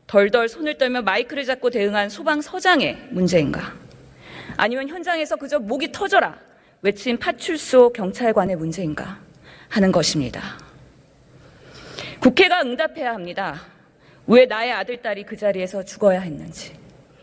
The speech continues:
그리고 다시는 이런 일이 발생하지 않아야 한다라는 절규에 반드시 답해야 합니다. 의원님들께 간곡히 호소합니다.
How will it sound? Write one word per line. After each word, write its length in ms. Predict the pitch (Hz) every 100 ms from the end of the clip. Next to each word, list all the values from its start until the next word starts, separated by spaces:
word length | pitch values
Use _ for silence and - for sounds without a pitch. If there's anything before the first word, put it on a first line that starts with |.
| - - - -
그리고 240 | 240 233
다시는 560 | 254 196 254 277 247 202
이런 260 | 240 302
일이 400 | 269 254 302 - - - -
발생하지 720 | 196 202 262 262 262 - 233
않아야 400 | - 190 240 254
한다라는 1200 | 262 254 254 147 - - - _ _ 190 214 240 233
절규에 580 | - 180 170 160 185 208 - - - -
반드시 680 | - 180 196 220 - 143 175 - - -
답해야 380 | - 190 - 185
합니다. 460 | 160 151 - - - - - - - _ - - _ - - - - - -
의원님들께 680 | - 262 320 311 320 - 285
간곡히 720 | 277 220 196 214 277 - 247
호소합니다. 920 | 180 185 208 180 151 156 151 170 -